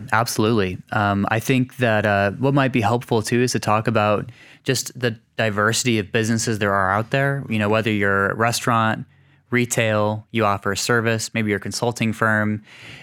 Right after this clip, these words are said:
For every single one of those businesses, um, you can very easily grab your phone and start getting active on Facebook and Instagram. And you might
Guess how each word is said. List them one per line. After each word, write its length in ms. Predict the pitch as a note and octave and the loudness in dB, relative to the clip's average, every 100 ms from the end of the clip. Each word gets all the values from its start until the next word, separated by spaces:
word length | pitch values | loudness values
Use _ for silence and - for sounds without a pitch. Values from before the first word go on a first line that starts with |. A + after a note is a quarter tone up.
| - _ _ | -20 _ _
For 440 | - - C3 B2+ - | -18 -6 0 0 0
every 300 | C#3 D3 C#3+ | 0 0 0
single 300 | C#3+ C3 A2+ | 2 2 2
one 160 | A#2+ | 2
of 80 | A2 | 2
those 180 | G#2+ G2+ | 0 0
businesses, 880 | - F#3+ E3+ C#3 A2 G2+ G#2 - - | 0 0 0 0 2 2 0 -2 -4
um, 540 | G#2+ G2 F#2+ F#2+ G2 - - - - _ | -2 0 0 -2 -4 -10 -20 -20 -20 _
you 140 | - | -2
can 180 | C#3 C#3 | 2 2
very 240 | B2 D3+ C3+ | 4 2 2
easily 760 | A#2+ C3+ C3+ A#2 G#2+ G2+ G2+ C3 - | 2 2 2 2 2 2 0 -4 -4
grab 280 | B2 A2+ G#2+ | 0 0 2
your 120 | G#2 | 0
phone 400 | - B2 A#2 G#2 | 2 2 2 2
and 100 | G2+ | 0
start 200 | - G#2 | 0 0
getting 220 | G#2 G2 | 0 0
active 380 | G2 G2+ - G2+ | 0 -2 0 0
on 260 | G2 F#2+ F#2 | 2 0 0
Facebook 600 | G#2+ G#2 - G2+ G2 - | -2 -2 0 0 0 -2
and 80 | - | -2
Instagram. 440 | C#3 C3+ G#2 - | -2 0 -2 -2
And 160 | - G#2 | -2 -2
you 80 | |
might 220 | G#2 G2+ | 0 0